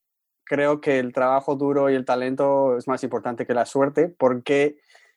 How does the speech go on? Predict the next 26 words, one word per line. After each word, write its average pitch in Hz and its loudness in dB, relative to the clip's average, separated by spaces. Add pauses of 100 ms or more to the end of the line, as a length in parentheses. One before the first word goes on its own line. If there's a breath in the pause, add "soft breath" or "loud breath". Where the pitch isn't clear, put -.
(640 soft breath)
si 127 -6
eres 123 0
muy 135 0
bueno 131 4
en 123 2
lo 117 2
que 117 0
haces, 143 0
pues 110 -8
que 123 -4
ya 117 2
no 127 0
es - -12
que 113 -6
suerte, 147 0
es - -2
que 127 -2
las, 120 0
las 113 -2
oportunidades 127 0
se 139 0
abren 143 2
según 151 2 (640)
tus 135 2
habilidades 131 2
aumentan, 117 -4